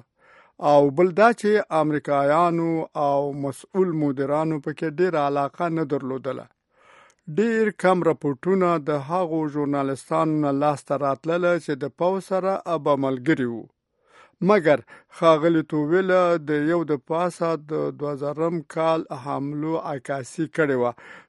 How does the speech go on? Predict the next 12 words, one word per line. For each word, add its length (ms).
آ، 280
چې 200
په 140
نړیوال 480
تجارتي 560
مرکز 540
باندې 340
شوې 500
وي 160
او 280
د 100
مجبوریت 1040